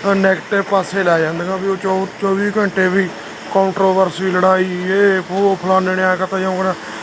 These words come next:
ਨਿਕਲਦਾ ਕੁਛ ਵੀ ਨਹੀਂ ਹੁੰਦਾ। ਖਿੱਦੋ ਦੀ ਲੀਕ, ਅ, ਮਤਲਬ, ਅ, ਅ,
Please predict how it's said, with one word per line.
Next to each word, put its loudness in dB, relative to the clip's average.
ਨਿਕਲਦਾ 2
ਕੁਛ 0
ਵੀ -6
ਨਹੀਂ 0
ਹੁੰਦਾ। -2
ਖਿੱਦੋ 0
ਦੀ 2
ਲੀਕ, 0
ਅ, 2
ਮਤਲਬ, 2
ਅ, 2
ਅ, -4